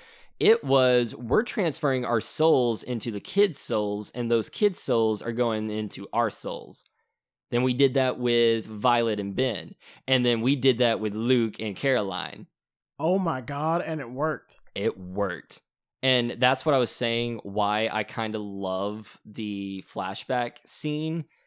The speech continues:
Speaker 1: is because even though those racist piece of shits were hanging and burning black people, what they were actually doing is burning and hanging their own children.
Speaker 2: Fuck.
Speaker 1: <laughs>
Speaker 2: I didn't even put two,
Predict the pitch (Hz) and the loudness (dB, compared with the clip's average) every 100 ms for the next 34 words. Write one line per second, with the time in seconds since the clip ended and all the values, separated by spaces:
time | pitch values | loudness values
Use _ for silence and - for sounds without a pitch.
0 | _ 131 123 - 120 - 123 113 107 107 | _ -4 -4 -4 -10 -4 -2 0 0 0
1 | 104 - _ _ - 131 170 202 160 127 | -4 -8 _ _ -6 0 2 2 2 2
2 | 131 127 123 104 113 107 - 123 - 120 | 4 2 -2 -2 -4 -4 -4 -6 -4 -4
3 | 113 101 - 107 117 - 110 95 - 110 | -4 -6 -4 -2 -2 -4 -6 -6 -6 -8
4 | 110 117 117 113 107 98 110 107 98 101 | -4 -4 -6 -6 -6 -4 -4 -4 -4 -6
5 | 101 - 135 131 160 151 _ _ _ - | -6 -6 -8 -4 -4 -4 _ _ _ -8
6 | 113 110 92 - 92 - 120 107 127 135 | -4 -4 -4 -6 -8 -6 -6 -4 -2 -2
7 | 139 139 113 107 90 107 104 110 107 95 | -2 -4 -4 -4 -2 -2 0 -2 -4 -6
8 | 110 101 98 95 92 92 95 85 - 92 | -6 -6 -6 -8 -8 -8 -10 -10 -10 -10
9 | 90 92 107 _ _ _ _ _ _ - | -10 -14 -16 _ _ _ _ _ _ -20
10 | - - - - 185 208 605 - - 139 | -20 -16 4 8 8 6 4 -6 4 6
11 | - - - - - - 466 - 494 - | 8 6 8 8 8 6 2 2 0 0
12 | - _ _ _ _ _ _ _ - 170 | -10 _ _ _ _ _ _ _ -6 4
13 | 185 220 202 240 240 196 180 165 185 170 | 6 6 6 4 4 2 2 0 0 0
14 | 165 - 220 | -2 -4 -4